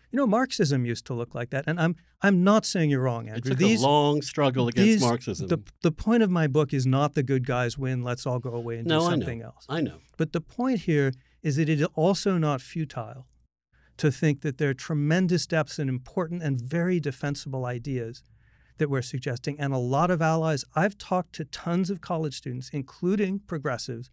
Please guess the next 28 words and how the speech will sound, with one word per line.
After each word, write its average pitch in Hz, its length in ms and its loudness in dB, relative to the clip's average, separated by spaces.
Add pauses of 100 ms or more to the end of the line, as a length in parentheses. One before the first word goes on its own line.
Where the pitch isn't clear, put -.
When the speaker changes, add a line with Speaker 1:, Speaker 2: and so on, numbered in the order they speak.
(360)
Speaker 1:
on 139 160 -4
these 131 160 -2
campuses, 120 600 -6 (380)
who 160 120 2
say 170 260 2
they 151 360 2
don't 233 280 0
like 214 420 -6 (100)
the 147 80 -4
chilled 147 380 0
environment 120 580 -4
that 135 160 -12
they're 123 220 -8
in. 117 220 -8 (520)
They 170 300 2
believe, 220 480 -2
I've 165 120 2
had 254 220 -6
gay 254 220 -4
students 131 480 -10
at 160 100 -8
one 185 200 -2
university, 165 480 -4
public 196 400 -10
university, 202 580 -10 (540)
a 151 60 -2
gay 185 200 -2
freshman 151 560 -4